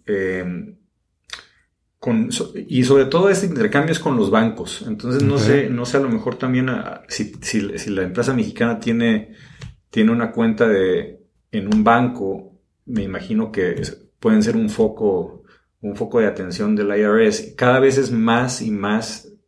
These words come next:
Speaker 1: el acceso y el, y como el I R S se ha estado ahora sí que,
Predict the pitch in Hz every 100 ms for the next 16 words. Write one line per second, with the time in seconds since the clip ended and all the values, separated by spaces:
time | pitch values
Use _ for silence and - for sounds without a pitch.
0 | - 104 90 87 - 107 104 - 113 90
1 | 85 85 - - - _ 104 - 107 104
2 | 107 113 113 117 - 117 113 - 117 113
3 | 117 110 95 - - - - _ - -
4 | _ _ _ _ - 110 113 - 120 -
5 | 123 101 82 - -